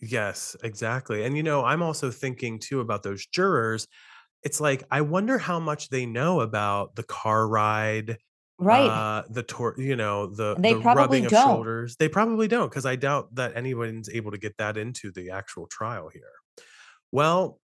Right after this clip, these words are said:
Speaker 1: years later, it wasn't until two thousand four when Frank's defense team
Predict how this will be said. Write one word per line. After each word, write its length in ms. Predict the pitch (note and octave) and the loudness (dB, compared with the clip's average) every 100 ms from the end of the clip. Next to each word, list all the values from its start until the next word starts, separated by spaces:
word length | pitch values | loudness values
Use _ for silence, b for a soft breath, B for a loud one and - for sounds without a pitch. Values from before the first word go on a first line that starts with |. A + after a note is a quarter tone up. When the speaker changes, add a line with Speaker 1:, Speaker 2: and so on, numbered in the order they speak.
| _ | _
Speaker 1:
years 280 | C#3 F3+ F3+ | -4 -4 -2
later, 400 | F3 F3 A#2 A2+ | -2 0 -2 -2
it 100 | B2 | -4
wasn't 280 | B2 C3+ D3 | -4 -4 -4
until 260 | C3+ C3 | -6 -6
two 220 | A#2 - E3+ | -8 -6 -2
thousand 380 | D3+ C#3 A#2+ A2 | -2 -2 -6 -6
four 400 | E3 E3 G2 F#2+ | 0 2 0 -2
when 180 | G#2 | -6
Frank's 400 | G#2 - C#3 E3+ | -6 -4 -2 -4
defense 500 | - A#2+ - F3+ G3+ | -6 -8 -6 -6 -6
team 420 | - C3+ A2 G#2+ | -8 -8 -8 -10